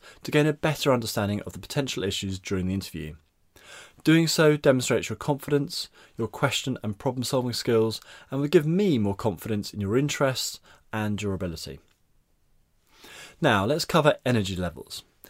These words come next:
This is an area that's much harder to gain.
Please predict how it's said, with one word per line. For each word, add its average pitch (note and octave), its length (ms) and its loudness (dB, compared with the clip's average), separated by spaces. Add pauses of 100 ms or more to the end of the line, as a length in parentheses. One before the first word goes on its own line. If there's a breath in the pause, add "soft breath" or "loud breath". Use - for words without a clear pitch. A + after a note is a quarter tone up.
(200 loud breath)
This D3 200 2
is D#3 100 -4
an E3 80 2
area G#2 320 2
that's G2 240 -2
much B2+ 500 0
harder G#2 240 -2
to G#2 120 -8
gain. D#2+ 380 -8